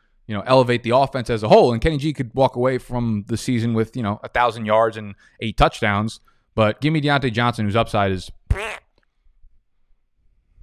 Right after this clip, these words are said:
I realize that if you're listening via podcast, that didn't make sense 'cause I actually, I, I did a thumbs up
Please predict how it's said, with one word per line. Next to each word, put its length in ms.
I 60
realize 340
that 100
if 80
you're 100
listening 320
via 160
podcast, 760
that 260
didn't 260
make 200
sense 240
'cause 160
I 100
actually, 240
I, 100
I 80
did 120
a 60
thumbs 380
up 340